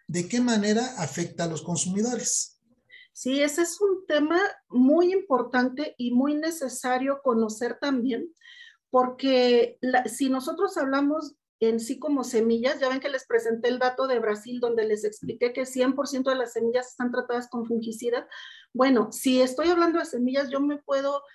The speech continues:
Speaker 2: permitir un poquito más de libertad de aplicar tratamientos químicos que no son recome-,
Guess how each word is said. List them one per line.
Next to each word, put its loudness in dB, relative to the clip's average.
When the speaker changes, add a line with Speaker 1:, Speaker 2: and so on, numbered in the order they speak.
Speaker 2:
permitir 2
un 0
poquito -4
más 0
de -2
libertad -2
de -2
aplicar -4
tratamientos 0
químicos 0
que 2
no 2
son -2
recome-, -2